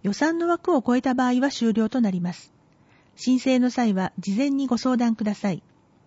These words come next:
補助対象経費、住宅取得費用、住宅のリフォーム工事費用、住宅賃借費用、賃料、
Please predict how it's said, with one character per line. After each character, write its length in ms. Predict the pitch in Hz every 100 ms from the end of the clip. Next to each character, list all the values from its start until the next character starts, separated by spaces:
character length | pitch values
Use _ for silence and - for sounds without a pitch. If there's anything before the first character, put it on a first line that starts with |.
| _ _ _ _ _ _ _
補 160 | - 320
助 200 | 233 -
対 200 | - 285
象 240 | 302 302 285
経 220 | - 254
費、 280 | 202 151 - _ _ _ _ _ _ _ _ _ _ _ _
住 200 | 269 311
宅 180 | 330 -
取 180 | 294 -
得 180 | 277
費 200 | 277 -
用、 220 | 220 165 - _ _ _ _ _ -
住 240 | 214 302
宅 260 | 302 302 277
の 160 | 277
リ 140 | 208 220
フ 160 | 311
ォ 40 | 320
ー 20 |
ム 120 | 208
工 240 | - 240 233
事 120 | 240
費 180 | - 214
用、 240 | 160 143 _ _ _ _ _ _ _ -
住 200 | 254 285
宅 480 | 277 269 262 262 - _
賃 220 | - 311
借 320 | 302 320 302
費 200 | 277 -
用、 280 | 240 165 - _ _ _ _ _ _ _
賃 280 | - 311 277
料、 360 | 190 190 160